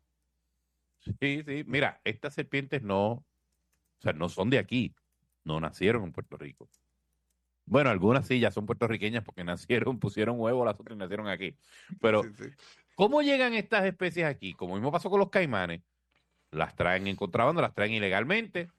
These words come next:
Speaker 1: y cuando ven que están creciendo, las sueltan, porque, ¿verdad? Los boricuas cogieron y no se cons-, no se conformaron con traer unos animales que no podían traer,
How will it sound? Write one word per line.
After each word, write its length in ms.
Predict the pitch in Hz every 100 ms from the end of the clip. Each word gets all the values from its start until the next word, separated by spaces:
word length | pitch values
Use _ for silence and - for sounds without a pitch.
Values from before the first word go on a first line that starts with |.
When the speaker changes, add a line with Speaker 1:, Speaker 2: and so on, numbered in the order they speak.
| -
Speaker 1:
y 80 | 95
cuando 180 | 101 101
ven 120 | 104
que 60 |
están 180 | 117 107
creciendo, 400 | 110 117 156 233
las 140 | 202 -
sueltan, 480 | 95 127 143 101 85
porque, 260 | - 80
¿verdad? 380 | 80 104 165 - _ _ _
Los 160 | 87 82
boricuas 400 | 85 101 110 139
cogieron 420 | 151 180 214 143
y 60 | 113
no 120 | 113
se 180 | 127 139
cons-, 240 | 156 139 -
no 120 | 110
se 80 | 139
conformaron 460 | 156 165 156 165
con 140 | 143 127
traer 260 | 117 110
unos 140 | 135 139
animales 340 | 131 143 143
que 100 | 135
no 100 | 117
podían 280 | 117 135 143
traer, 320 | 147 175 220